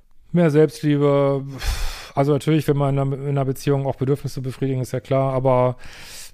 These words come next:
auch viele Bedürfnisse für sich selber befriedigen und ist immer eine gute Idee, ne? <clears throat>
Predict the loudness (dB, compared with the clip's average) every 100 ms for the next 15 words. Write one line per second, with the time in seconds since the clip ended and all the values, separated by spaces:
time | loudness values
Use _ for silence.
0 | -20 -20 -20 -6 2 2 2 0 0 2
1 | 0 0 -2 -2 0 2 0 -2 -6 -8
2 | -4 -2 2 6 6 4 2 0 2 2
3 | 2 0 -2 -4 -4 -4 -6 -8 -20 -20
4 | -12 -4 -2 0 -2 -4 -4 -8 -6 -4
5 | -4 -6 -8 -16 -20 -20 -20 -20 -20 -20
6 | -20 -20 -20 -20 -20 -20 -8 -4 0 2
7 | 2 2 -4